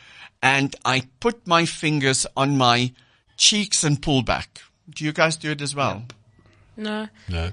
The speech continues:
Speaker 2: But I've done that.
Speaker 1: You will do that, believe me.
Speaker 2: How
Speaker 1: If only it,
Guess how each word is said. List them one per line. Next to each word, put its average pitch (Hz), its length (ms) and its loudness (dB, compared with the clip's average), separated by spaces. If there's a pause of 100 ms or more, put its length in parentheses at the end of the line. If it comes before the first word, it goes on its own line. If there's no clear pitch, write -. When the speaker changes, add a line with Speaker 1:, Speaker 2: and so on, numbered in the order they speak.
Speaker 2:
But 262 120 0
I've 262 200 2
done 294 280 -2
that. 311 180 -2
Speaker 1:
You 170 100 4
will 180 200 4
do 123 200 0
that, - 440 0 (100)
believe 147 340 4
me. 117 300 0 (220)
Speaker 2:
How 294 120 4
Speaker 1:
If - 240 2
only 233 500 4
it, - 340 -4